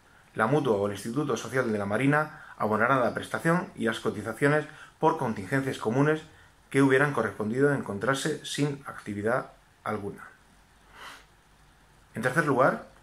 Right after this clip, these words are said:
se regula prestación extraordinaria de cese de actividad para los trabajadores de temporada, con unas condiciones particulares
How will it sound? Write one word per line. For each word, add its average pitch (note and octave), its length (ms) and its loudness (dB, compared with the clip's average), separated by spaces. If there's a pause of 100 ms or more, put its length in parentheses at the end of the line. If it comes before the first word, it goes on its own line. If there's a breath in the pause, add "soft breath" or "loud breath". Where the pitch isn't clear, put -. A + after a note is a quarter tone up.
(440)
se - 260 -2
regula E3 540 4
prestación D3 580 0
extraordinaria C3+ 640 2
de G#2+ 80 0
cese C#3 240 0
de G#2+ 60 0
actividad B2 320 2
para A#2 120 2
los G#2+ 80 -2
trabajadores B2 480 -2
de G#2+ 60 -6
temporada, G2+ 500 -2 (400 loud breath)
con - 140 -6
unas A#2+ 180 0
condiciones G2+ 540 -2
particulares E3+ 840 -2